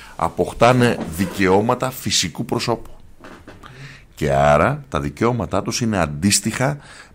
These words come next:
έχουν, αποκτούν αντίστοιχη προτεραιότητα με τα ανθρώπινα δικαιώματα.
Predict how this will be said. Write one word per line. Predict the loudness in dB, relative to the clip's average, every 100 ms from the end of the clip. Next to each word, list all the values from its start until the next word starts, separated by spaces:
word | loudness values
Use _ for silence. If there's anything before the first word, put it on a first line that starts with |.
| -6 -6
έχουν, | 0 0 0 -2
αποκτούν | -2 -6 -2 -2 -2
αντίστοιχη | -4 -4 4 4 4 -2 -4
προτεραιότητα | -4 -2 0 2 0 -2
με | -2 -2 -2
τα | 0
ανθρώπινα | 0 -2 0 0 0 -6
δικαιώματα. | -6 -8 -8 -8 -10 -14